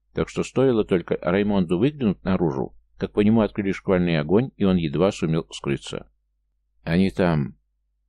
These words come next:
Возьми Скиннера и держите черный ход», — приказал Георг. «Понял, Скиннер, за мной». Кроме того, Ленц с оставшимися двумя резервными группами перекрыл улицу с обеих сторон, чтобы блокировать спешащие к месту происшествия полицейские патрули,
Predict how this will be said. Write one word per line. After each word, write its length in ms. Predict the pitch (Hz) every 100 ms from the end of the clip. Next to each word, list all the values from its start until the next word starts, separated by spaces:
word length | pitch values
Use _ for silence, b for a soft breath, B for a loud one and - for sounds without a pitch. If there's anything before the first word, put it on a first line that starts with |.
| _
Возьми 360 | - 95 180 113
Скиннера 640 | 107 - 113 78 67 55 -
и 100 | -
держите 420 | 85 92 107 -
черный 360 | 101 110 101 104
ход», — 260 | - 101 -
приказал 440 | 80 82 76 73
Георг. 460 | 71 78 62 - - _ _ _
«Понял, 320 | 98 98 82
Скиннер, 380 | - - 101 76
за 180 | 71 90
мной». 400 | 101 76 57 - _ _ _ _ _ _ _ -
Кроме 240 | 113 120
того, 240 | 110 113 113
Ленц 280 | 131 127
с 60 | -
оставшимися 720 | 95 - 113 107 - 92 90
двумя 280 | 87 90 101
резервными 560 | 92 82 90 87 80 78
группами 420 | 98 117 87 76
перекрыл 480 | - 90 - 110 -
улицу 380 | 123 127 - 101
с 80 |
обеих 320 | 110 104 110 -
сторон, 460 | - 101 76 64
чтобы 240 | - 101 95
блокировать 480 | 101 - 107 101
спешащие 680 | - - 85 120 117 - 95
к 80 | -
месту 340 | 101 117 -
происшествия 640 | 95 92 85 - 113 - 104
полицейские 680 | 92 82 - 85 85 -
патрули, 580 | 85 78 - 64 58 58